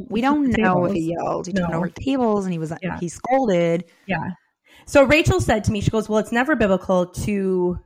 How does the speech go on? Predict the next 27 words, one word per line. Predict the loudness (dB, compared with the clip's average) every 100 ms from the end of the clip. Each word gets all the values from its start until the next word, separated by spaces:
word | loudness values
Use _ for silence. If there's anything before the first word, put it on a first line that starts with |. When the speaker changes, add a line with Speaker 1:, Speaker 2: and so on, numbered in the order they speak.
| _
Speaker 2:
um, | 0 0 0 -4 -10 -12 -8 -4
oh |
shoot, | -4 -4
what, | -4 -6 -6
what | -6 -4
was | -4
the |
phrase | -2 -2 -2
you | -4
used? | -4 -6 -10 -20 _ -6
Or | -6
the, | -6 -10 _ _ -12
"It's | -4
never | -2 0 0
biblical | 0 -2 -4 -4
to, | -2 -2 -2 -4 _ _ _ -2
it's | 2
always | 6 8 8 4
biblical | 2 2 -2
to | -2 -4 -4 -10
keep | -2 -2 -2
your, | -2 0 0 -4 _ _ _ _
your | -2 0 0 -2 -4
tongue | 0 2
Speaker 1:
Control. | 2 4
Speaker 2:
in | 4
check. | 2